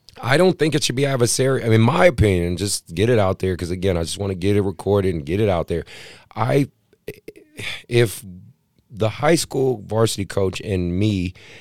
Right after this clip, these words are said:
have the same goal for the same kid, we shouldn't be adversarial in my, in nature to me,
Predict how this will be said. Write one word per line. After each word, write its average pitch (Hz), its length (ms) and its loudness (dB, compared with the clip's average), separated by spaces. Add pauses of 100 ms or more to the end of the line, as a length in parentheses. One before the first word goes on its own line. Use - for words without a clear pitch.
(120)
have 110 240 -2
the 90 80 -2
same 143 540 0
goal 113 380 4
for 95 160 -4
the 87 100 -4
same 120 440 0
kid, 113 420 -2
we 104 140 -2
shouldn't 139 360 0
be 120 80 0
adversarial 98 960 2
in 98 100 2
my, 110 460 4
in 101 280 2
nature 101 500 2
to 98 120 -4
me, 95 300 0